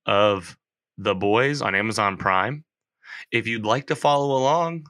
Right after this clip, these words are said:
I welcome you to do it. Um, I'll do a countdown here, and we're gonna hit play. I shouldn't have to pause or anything throughout the episode. I plan on going straight through.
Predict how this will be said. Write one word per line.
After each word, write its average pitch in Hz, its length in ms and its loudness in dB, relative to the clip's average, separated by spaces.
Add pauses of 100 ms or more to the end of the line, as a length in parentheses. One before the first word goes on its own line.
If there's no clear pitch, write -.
(100)
I 107 140 0
welcome 120 360 -2
you 131 120 -4
to 117 80 -4
do 131 220 -2
it. 120 160 -2 (300)
Um, 95 520 0 (640)
I'll 107 260 4
do 107 200 -2
a 98 40 -4
countdown 117 520 0
here, 139 260 0
and 104 160 -2
we're 101 80 0
gonna 101 160 -2
hit 107 220 -6
play. 127 400 -2 (420)
I 107 100 2
shouldn't 131 280 -2
have 127 140 -4
to - 80 -14
pause 110 340 0
or 120 60 -2
anything 117 420 -6
throughout 101 300 -8
the 107 120 -2
episode. 101 300 -4
I 92 60 -4
plan 98 200 -2
on 92 80 -2
going 92 200 -6
straight 110 520 -2
through. 92 400 -6